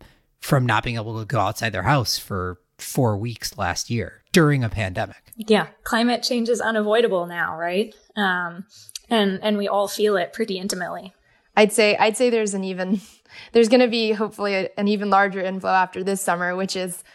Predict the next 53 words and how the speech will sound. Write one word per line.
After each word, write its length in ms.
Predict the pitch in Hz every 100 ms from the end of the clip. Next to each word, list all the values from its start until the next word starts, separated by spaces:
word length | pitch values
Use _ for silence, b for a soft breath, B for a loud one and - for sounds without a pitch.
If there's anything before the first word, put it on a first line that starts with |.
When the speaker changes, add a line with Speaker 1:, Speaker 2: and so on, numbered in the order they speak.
| b b b
Speaker 3:
what 100 | 214
I've 140 | 208 202
been 120 | 208
calling 440 | 202 180 185 185
<laughs> 40 | 180
kind 180 | 226 247
of 100 | 240
the 120 | 254
summer 360 | 240 208 208
of 180 | 190 180
climate 340 | 214 190 180 175
change, 420 | 185 180 196 190
with 200 | 185 185
not 200 | 190 190
only 220 | 185 185
wildfires, 840 | 190 196 202 220 202 196 196 202 185
but 200 | 185 175
record-setting 640 | 185 180 185 180 175 180
flooding, 540 | 180 190 185 185 180 185
heat 180 | 185 160
waves. 540 | 175 180 180 175 - b b b b b -
So 440 | - 175 170 170 -
yeah, 300 | - 185 170 - _
definitely 380 | 196 196 226 226
an 80 | 208
immediate, 500 | 196 185 190 175 175
tangible 680 | 185 175 175 180 180 190 _ _ -
impact. 560 | 180 170 - 185 -
Speaker 2:
And, 320 | 254 254 240 -
and 160 | 247 240
that's 200 | 277 -
not 360 | 294 - _
changing, 480 | - 247 254 202 190
right? 260 | 202 214 220
If 160 | 220
you 80 | 220
look 180 | 233 233
at 160 | 220
the 200 | - 208 196
migration 720 | 208 196 208 226 247 233 226
pathways 640 | 220 226 233 240 233 226
or, 360 | 208 202 196 190
or 240 | 208 202 196
rates 300 | 202 202 -
of 140 | 208
change, 380 | - 208 208 208
even 260 | 214 220 208
within 380 | 202 202 202
the 80 | 202
continental 600 | - 208 202 214 208 196
U 240 | 190 202 185
S, 420 | 202 262 - -
um, 440 | 208 196 180 175